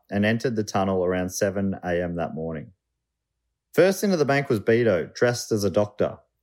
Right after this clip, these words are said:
in a baggy lab coat, followed by Doc, who wore the ski mask.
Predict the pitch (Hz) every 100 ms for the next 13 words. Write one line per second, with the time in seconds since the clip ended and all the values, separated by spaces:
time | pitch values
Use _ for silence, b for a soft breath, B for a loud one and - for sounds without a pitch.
0 | - 101 98 104 110 107 92 95 95 -
1 | 82 78 - _ _ _ 120 113 117 104
2 | 95 82 95 90 - 107 87 87 85 85
3 | - 82 82 76 71 - -